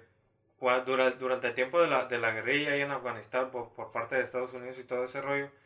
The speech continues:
creo que, pues, lo, los talibanes que, pues, eran, eran personas que, como quien dice, guerrilleros,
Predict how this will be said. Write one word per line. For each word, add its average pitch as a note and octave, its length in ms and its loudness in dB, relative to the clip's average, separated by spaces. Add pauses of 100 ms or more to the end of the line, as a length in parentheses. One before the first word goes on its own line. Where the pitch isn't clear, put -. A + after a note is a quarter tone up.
(160)
creo B2 220 0
que, C#3+ 100 0
pues, C3+ 260 -6
lo, A#2 280 0
los A2+ 220 -10
talibanes A#2+ 640 2
que, A2 600 0
pues, A#2 160 -8
eran, B2+ 280 -4
eran B2+ 260 -2
personas A#2+ 500 -6
que, G2+ 640 -6 (800)
como A#2 220 -6
quien C3 140 -2
dice, E3+ 340 4
guerrilleros, B2+ 640 0